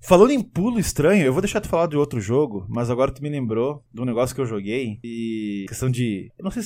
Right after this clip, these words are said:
O Uncharted tem, me, me corrija. Ele, ele,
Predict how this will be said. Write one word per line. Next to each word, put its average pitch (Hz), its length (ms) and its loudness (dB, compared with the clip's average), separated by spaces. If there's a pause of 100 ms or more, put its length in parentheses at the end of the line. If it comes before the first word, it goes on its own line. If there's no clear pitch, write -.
O 220 60 0
Uncharted 180 440 -2
tem, 110 240 0
me, 123 260 -4
me 139 120 -6
corrija. 113 540 -6 (180)
Ele, 139 180 -8 (100)
ele, 139 240 -10